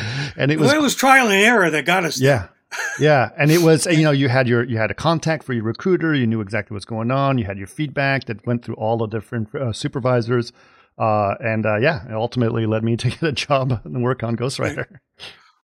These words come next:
Speaker 2: Well, I think part of the reason the recruiting worked so well was that, uh, uh, I shifted the type of recruiter I was hiring and
Speaker 1: Mm.
Speaker 2: went from recruit, uh, hiring H R style recruiters, uh,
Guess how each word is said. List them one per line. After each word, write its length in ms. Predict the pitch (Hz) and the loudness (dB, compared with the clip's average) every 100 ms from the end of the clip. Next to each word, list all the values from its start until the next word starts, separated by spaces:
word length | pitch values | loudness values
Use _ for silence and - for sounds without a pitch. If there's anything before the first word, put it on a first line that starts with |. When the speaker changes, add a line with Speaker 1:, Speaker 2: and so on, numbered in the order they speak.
| - | -12
Speaker 2:
Well, 140 | 285 | -6
I 80 | 269 | -4
think 200 | 330 330 | -4 -2
part 180 | 254 302 | -2 0
of 60 | 247 | 0
the 40 | |
reason 240 | 208 185 202 | -2 -2 -2
the 60 | |
recruiting 460 | 180 165 233 262 185 | -4 -2 -2 -2 -2
worked 160 | 175 170 | -4 -4
so 160 | 170 156 | -6 -4
well 420 | 170 190 143 - _ _ _ | -2 -2 -4 -10 _ _ _
was 220 | 180 160 147 | -6 -6 -2
that, 400 | 170 160 - - | 0 0 -4 -6
uh, 320 | 151 151 143 _ _ _ _ _ _ - | -4 -4 -6 _ _ _ _ _ _ -16
uh, 260 | 175 165 - | -12 -12 -12
I 160 | 185 185 | -6 -4
shifted 640 | - - 302 - 214 175 | -2 0 -2 0 -2 0
the 100 | 180 | -4
type 280 | - 214 214 | -4 -4 -4
of 140 | 175 | -6
recruiter 460 | 160 - 240 277 170 | -6 -4 -4 -2 -4
I 80 | 147 | -6
was 200 | 143 - | -8 -8
hiring 440 | 151 143 143 139 _ - - - | -6 -4 -4 -6 _ -20 -12 0
and 280 | 127 120 | 2 2
Speaker 1:
Mm. 20 | 190 | 2
Speaker 2:
went 180 | 208 | 0
from 200 | - 202 | 0 -4
recruit, 500 | 190 170 - 208 208 | -2 -6 -6 -4 -4
uh, 300 | 185 175 165 156 _ | -4 -4 -4 -6 _
hiring 480 | 202 190 190 180 190 | 0 2 2 0 -2
H 200 | 202 190 | -2 0
R 180 | 202 202 | 0 -2
style 300 | - 196 175 | -2 -2 -2
recruiters, 640 | 156 156 165 156 180 - - _ - - | -2 -4 -4 -2 -4 -8 -14 _ -20 -8
uh, 240 | 175 160 | -4 -4